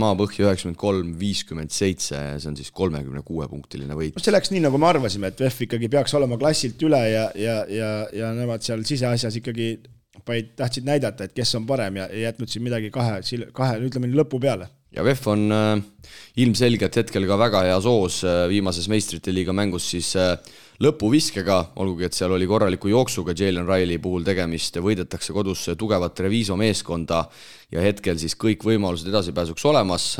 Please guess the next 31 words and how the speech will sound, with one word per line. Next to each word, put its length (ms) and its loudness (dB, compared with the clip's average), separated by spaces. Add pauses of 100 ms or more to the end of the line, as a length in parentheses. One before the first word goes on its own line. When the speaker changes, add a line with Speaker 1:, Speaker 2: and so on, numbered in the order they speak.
(280)
Speaker 1:
Falco 380 0
siis 220 -4
ungarlased 480 0
neli 300 4
üks, 260 -8 (240)
Treviso 320 -2
kolm 280 2
kaks, 280 -2
V 80 2
F 140 -8
kaks 240 -4
kolm 320 2
ja 180 -2
aeg 180 -6
on 140 -8
siis 160 -10
viimane 400 -2
üks 240 -8
neli, 320 0
nii 140 -6
et, 180 -8
äh, 320 -8 (260)
viimasest 500 2
mängust 360 0
siis, 180 -2 (840)
äh, 320 -2
V 140 4
F-il, 420 -2
äh, 160 0
võõrsil 400 0
Falcoga 600 -2